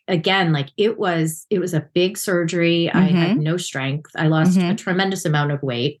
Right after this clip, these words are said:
Speaker 2: Mm-hmm. Were
Speaker 1: Um,
Speaker 2: you in a lot of
Speaker 1: I was at
Speaker 2: pain?
Speaker 1: my, uh, I was in a lot of pain. So the second time I cried during this, it was, it was probably the day after we got home. I was on the couch. It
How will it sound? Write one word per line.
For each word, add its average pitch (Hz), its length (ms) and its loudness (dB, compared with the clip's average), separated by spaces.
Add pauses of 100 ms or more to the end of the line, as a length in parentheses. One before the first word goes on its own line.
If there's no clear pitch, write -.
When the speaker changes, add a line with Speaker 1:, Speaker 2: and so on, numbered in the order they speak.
Speaker 2:
Mm-hmm. 175 340 2
Were 170 60 0
Speaker 1:
Um, 160 220 4
Speaker 2:
you 190 140 4
in 175 100 0
a 170 60 2
lot 165 160 2
of 160 60 -4
Speaker 1:
I - 40 -10
was 160 120 0
at 156 80 4
Speaker 2:
pain? - 80 0
Speaker 1:
my, 233 140 2 (920)
uh, 208 380 2
I 208 120 2
was 190 220 -2
in 180 80 -2
a 165 40 -2
lot 160 140 0
of 151 140 -6
pain. 147 300 0
So 180 180 2
the 165 100 2
second - 560 -4
time 147 280 -2
I 151 100 -2
cried 143 400 -2
during 143 320 0
this, 139 480 -2
it 143 180 -8
was, 156 500 2 (560)
it 175 220 -2
was 175 140 -6
probably 170 480 0
the 160 140 0
day 160 280 0
after 160 360 -2
we 170 140 -2
got 170 240 -2
home. 165 460 -2 (760)
I 170 80 2
was 165 160 0
on 160 120 2
the 165 60 -2
couch. 156 520 -4
It - 40 -20